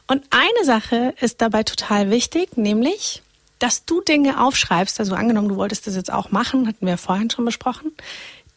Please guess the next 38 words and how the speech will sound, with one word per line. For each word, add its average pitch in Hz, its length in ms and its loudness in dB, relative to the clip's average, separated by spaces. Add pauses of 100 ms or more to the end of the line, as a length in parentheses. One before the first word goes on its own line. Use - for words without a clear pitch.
(200)
die 262 320 4
du 247 260 2
wirklich 226 400 -2
fühlst. - 560 -2
Also, 202 380 0 (340)
weil 214 120 2
das 220 180 -2
Gehirn 247 400 2
lässt 247 240 0
sich 233 100 0
nicht 233 220 -2
anlügen. 196 480 2 (720)
Wenn 285 160 4
du 302 60 6
also 262 240 4
abends 254 340 2
sagst, 226 220 0
"Okay, 262 280 2
ja, 240 380 6
ich 220 160 0
war 214 160 4
heute, 220 320 2
ich 208 140 -2
habe 214 180 -2
meine 190 220 2
Praxis - 320 -2
noch 214 80 2
nicht 208 160 -2
gemacht, 208 160 0
muss 208 160 0
noch 208 80 -2
schnell 196 180 -2
was 196 80 -4
aufschreiben, 214 340 -2
wofür 196 180 -4
ich - 60 -6
dankbar 254 360 0
war", 220 160 0